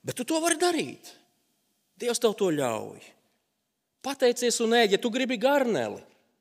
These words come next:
pateicies un ēd. Glāzi šardonē, pateicies un izdzer. Šo Romas draudzē bija cilvēki, kuriem ēdiens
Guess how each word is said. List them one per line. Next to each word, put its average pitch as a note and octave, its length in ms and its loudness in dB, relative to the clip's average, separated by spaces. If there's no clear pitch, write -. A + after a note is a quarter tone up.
pateicies B3 720 -4
un G#3+ 160 -2
ēd. E3 380 -4
Glāzi G#3+ 560 2
šardonē, A3+ 840 2
pateicies A3 920 -2
un E3+ 160 0
izdzer. - 480 -6
Šo F#3 320 0
Romas D#4+ 600 0
draudzē F3 880 0
bija D4 260 4
cilvēki, C#3+ 840 -4
kuriem D#3+ 400 -2
ēdiens G#3+ 720 -6